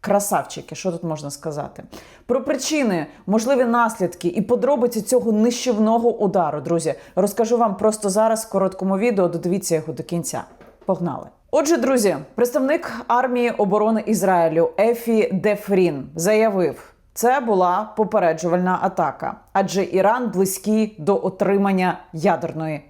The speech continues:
зброї. Прем'єр-міністр Ізраїлю, а це Бен'ямін Натаньяху, заявив, що операція має назву «Народ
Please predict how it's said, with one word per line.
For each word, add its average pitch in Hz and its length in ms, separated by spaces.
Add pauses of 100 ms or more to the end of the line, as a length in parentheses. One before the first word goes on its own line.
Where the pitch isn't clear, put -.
зброї. 147 500 (460)
Прем'єр-міністр 254 680
Ізраїлю, 254 500
а 180 60
це 196 180
Бен'ямін 202 580
Натаньяху, 214 680
заявив, 196 500
що - 180
операція 220 760
має 185 240
назву 185 680 (160)
«Народ 208 720